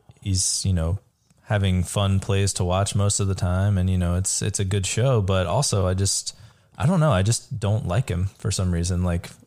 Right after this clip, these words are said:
nothing <laughs> specific about him. Just,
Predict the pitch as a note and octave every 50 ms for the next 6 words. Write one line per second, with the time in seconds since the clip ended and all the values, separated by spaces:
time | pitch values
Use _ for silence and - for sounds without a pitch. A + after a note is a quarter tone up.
0 | _ _ _ - - G#2+ G2+ G2+ A2 - - C3 B2 B2 A#2+ A2+ - B2+ - G#2
1 | - - G#2 G2 - D3 C#3+ - B2 G#2+ G2+ F#2+ F#2+ A2+ C#3 D#3+ F#3 G3 F#3+ -
2 | - - A2+ G#2+ G#2 - - - - -